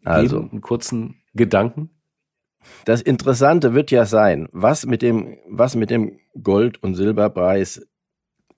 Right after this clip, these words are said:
Speaker 1: während des Resets passieren wird. Das ist noch lange hin. Und das jetzt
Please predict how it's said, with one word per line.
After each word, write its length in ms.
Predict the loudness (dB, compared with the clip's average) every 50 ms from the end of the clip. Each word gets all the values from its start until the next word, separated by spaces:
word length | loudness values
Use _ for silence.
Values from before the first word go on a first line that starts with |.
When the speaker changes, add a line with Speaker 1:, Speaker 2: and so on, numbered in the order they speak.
| _ _ _ _
Speaker 1:
während 400 | 2 4 4 4 4 2 0 0
des 240 | -2 -2 -4 -2
Resets 560 | 0 2 2 2 2 0 0 0 0 -4 -12 -12
passieren 600 | _ -6 -6 -4 -2 0 0 0 0 0 -2 0
wird. 380 | 2 2 0 0 -2 -10 -20 _ _ _ _ _ _
Das 180 | -10 -10 -6
ist 220 | -6 -6 -6 -4 -4
noch 180 | -4 -4 -2
lange 280 | -2 0 0 0 0 2
hin. 260 | 2 2 2 0 0
Und 480 | -4 -10 -12 _ -4 -4 -4 -4 -10 _
das 320 | -16 -6 -6 -4 -4 -2 -2
jetzt 320 | -2 -2 -2 -8 -14 -14